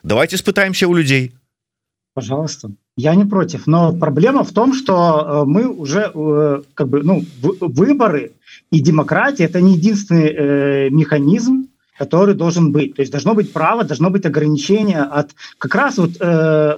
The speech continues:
Speaker 2: вот, ну, здравый смысл показывает, что на дальней дистанции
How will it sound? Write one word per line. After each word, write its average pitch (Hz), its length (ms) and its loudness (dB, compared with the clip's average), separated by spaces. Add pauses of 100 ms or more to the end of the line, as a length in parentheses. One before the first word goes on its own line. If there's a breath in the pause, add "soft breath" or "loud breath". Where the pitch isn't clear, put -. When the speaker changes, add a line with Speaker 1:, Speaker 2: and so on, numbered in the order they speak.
(100)
Speaker 2:
вот, 151 120 -8
ну, 220 300 0
здравый 185 480 0
смысл 277 540 0
показывает, 165 580 -4
что 165 200 -4
на 151 140 0
дальней 208 400 -2
дистанции 170 600 -4